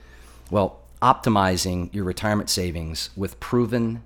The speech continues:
hidden wealth solutions was the key insight learned. Retirement income and savings optimized and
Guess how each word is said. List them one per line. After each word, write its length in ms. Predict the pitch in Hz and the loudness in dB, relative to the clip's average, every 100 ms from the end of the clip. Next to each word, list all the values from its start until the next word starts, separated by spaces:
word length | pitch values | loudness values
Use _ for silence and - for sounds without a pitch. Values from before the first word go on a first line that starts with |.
| - | -18
hidden 380 | - 123 113 104 | -10 -4 0 2
wealth 240 | 98 95 | 2 0
solutions 840 | - 92 90 92 - 78 71 - - | -2 -4 -2 -2 -4 -6 -6 -8 -6
was 160 | 92 - | -8 -8
the 100 | 87 | -12
key 400 | - 110 104 - | -8 -4 -4 -4
insight 560 | 92 92 - 87 - | -4 -4 -2 -4 -6
learned. 400 | 85 76 64 - - | -8 -8 -12 -12 -8
Retirement 580 | 87 - 120 127 123 - | -8 -2 2 2 2 0
income 440 | 113 107 110 101 | -2 0 0 0
and 100 | 92 | 0
savings 420 | - 101 98 92 - | 0 0 0 -4 -2
optimized 680 | 101 - 95 92 85 80 - | -4 -2 -2 -2 -2 -6 -6
and 440 | 101 104 101 104 | -4 0 0 0